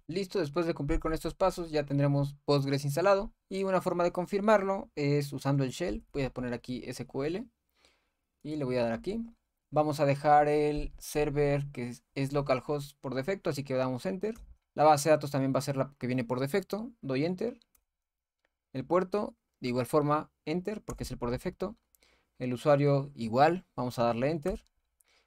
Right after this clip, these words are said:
Y por último, la contraseña, esta es la que seteamos en el instalador. La ingreso y le doy enter. Y listo, ya vamos a tener aquí nuestro Postgres desde nuestra línea de comandos. Por aquí tengo un warning que, pues, es un warning nada más. Podemos googlear y ver cómo resolverlo.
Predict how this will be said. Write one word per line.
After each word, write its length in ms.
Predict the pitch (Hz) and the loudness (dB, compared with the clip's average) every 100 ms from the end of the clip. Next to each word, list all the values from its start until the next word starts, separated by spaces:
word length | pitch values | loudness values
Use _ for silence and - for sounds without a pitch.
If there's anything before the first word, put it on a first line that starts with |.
| _ | _
Y 120 | 220 | -4
por 140 | 196 180 | 2 2
último, 360 | 180 185 185 | 2 0 0
la 200 | 160 139 | 0 0
contraseña, 720 | 139 135 143 208 185 180 220 - | 0 2 2 2 2 2 -2 -8
esta 300 | 151 139 147 | -10 -4 0
es 140 | 135 | 2
la 100 | 135 | 0
que 80 | 135 | -2
seteamos 580 | 120 117 131 131 123 - | -4 0 0 0 -4 -8
en 100 | 135 | -6
el 80 | 120 | -4
instalador. 560 | 123 - 147 175 214 - | -4 -2 0 0 0 -6
La 60 | |
ingreso 400 | 123 147 180 208 180 | -6 -2 -2 -2 -4
y 60 | |
le 80 | 127 | -4
doy 160 | 135 165 | -2 -2
enter. 340 | 185 208 233 - _ _ | -2 -4 -6 -10 _ _
Y 200 | 185 208 | -6 -4
listo, 280 | 185 185 - | -2 -4 0
ya 120 | 135 | 2
vamos 180 | 139 135 | 2 0
a 40 | |
tener 200 | 131 123 | -4 -2
aquí 400 | 123 - 131 131 - | -2 -2 -2 -2 -4
nuestro 400 | 127 123 - 120 | -4 -4 -4 2
Postgres 500 | 156 151 156 156 - - | 4 4 2 -2 -8 -6
desde 220 | 127 123 | -2 -2
nuestra 320 | 117 117 123 120 - - _ | -4 -4 -4 -4 -4 -10 _
línea 300 | - 143 143 | -4 0 2
de 100 | 135 | 2
comandos. 540 | 143 165 190 180 208 - _ - - - _ _ _ | 2 2 2 2 -4 -10 _ -20 -20 -20 _ _ _
Por 120 | - | 2
aquí 120 | 165 175 | 4 4
tengo 200 | 202 214 | 2 4
un 100 | 220 | 6
warning 380 | 226 220 220 | 6 4 -2
que, 320 | 214 185 185 - - | -2 0 0 -2 -2
pues, 340 | 151 143 - | -2 -2 -6
es 160 | 170 196 | -6 0
un 100 | 170 | 6
warning 260 | 170 165 | 6 4
nada 180 | 170 175 | 0 0
más. 220 | 214 214 | 0 -2
Podemos 640 | - 151 151 151 151 143 - | 0 2 4 2 0 -2 -10
googlear 680 | 131 123 127 139 143 147 143 | -6 -2 2 4 6 4 0
y 100 | 135 | -2
ver 160 | 131 139 | -2 0
cómo 480 | 139 135 131 127 - | 0 2 2 0 -2
resolverlo. 680 | 135 135 160 180 180 190 | -2 0 2 2 2 0